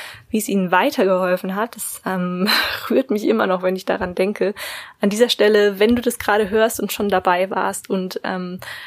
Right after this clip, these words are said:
da so mitgemacht hast, ganz, ganz herzlichen Dank an dich. Das hat mich tatsächlich wirklich sehr gerührt und sehr gefreut. Und ich freue mich auch über alle Neuen, die noch dazukommen und,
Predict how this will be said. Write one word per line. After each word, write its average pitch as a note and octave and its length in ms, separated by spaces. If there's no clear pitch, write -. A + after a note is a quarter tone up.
da G3 160
so G3 140
mitgemacht F#3+ 520
hast, G#3 280
ganz, G3+ 260
ganz G3 320
herzlichen F#3+ 460
Dank F3+ 240
an F3+ 180
dich. F3+ 220
Das - 180
hat G3+ 160
mich G#3 180
tatsächlich G3 760
wirklich F#3 340
sehr F3+ 220
gerührt F3+ 400
und F3+ 100
sehr E3+ 180
gefreut. F3 520
Und G3 140
ich F#3+ 100
freue A#3 180
mich B3 160
auch A3 100
über G#3+ 260
alle B3 260
Neuen, G3 360
die F#3+ 100
noch F#3 160
dazukommen G3+ 800
und, F3+ 460